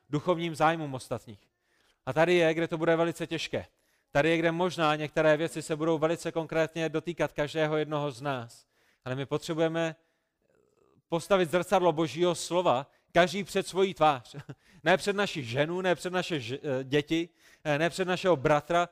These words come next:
ale každý jeden sám před sebe. Když přijde na to, "Nevěnujte pozornost každý jen vlastním zájmům, nýbrž každý i zájmům těch druhých",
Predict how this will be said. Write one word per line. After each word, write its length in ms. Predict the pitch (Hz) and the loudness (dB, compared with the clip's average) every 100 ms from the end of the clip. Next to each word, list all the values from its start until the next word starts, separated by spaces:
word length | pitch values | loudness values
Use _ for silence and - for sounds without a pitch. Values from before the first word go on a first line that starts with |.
| _ _ | _ _
ale 140 | 135 | -4
každý 720 | 135 - 165 165 - 170 180 165 | -4 2 2 2 -2 -4 -4 -4
jeden 600 | 151 151 143 120 117 123 _ _ _ _ _ _ | 0 2 4 0 -2 -12 _ _ _ _ _ _
sám 380 | - 175 165 175 | -6 0 2 0
před 240 | - 180 | -2 -4
sebe. 280 | - 180 127 - _ _ _ _ _ _ _ | -2 -4 -4 -10 _ _ _ _ _ _ _
Když 160 | 123 | -10
přijde 340 | - 196 208 208 | -8 -4 0 2
na 120 | 190 | 2
to, 220 | - 131 | 2 0
"Nevěnujte 560 | 143 170 202 214 208 190 | 0 2 2 0 -2 0
pozornost 640 | 190 180 196 175 156 - | 0 0 0 0 -4 -2
každý 300 | 185 160 190 | -2 -2 0
jen 180 | 185 165 | 0 2
vlastním 420 | 175 170 190 175 | 0 0 -6 -4
zájmům, 420 | 165 170 170 156 | -2 -2 -2 -6
nýbrž 380 | 165 165 156 - _ _ | -6 -6 -6 -8 _ _
každý 380 | - 170 175 202 | 0 2 2 -2
i 140 | 185 160 | 0 2
zájmům 380 | 165 180 185 | 4 2 -2
těch 200 | 170 190 | -2 -2
druhých", 560 | 131 170 160 110 - _ | 2 2 2 -2 -8 _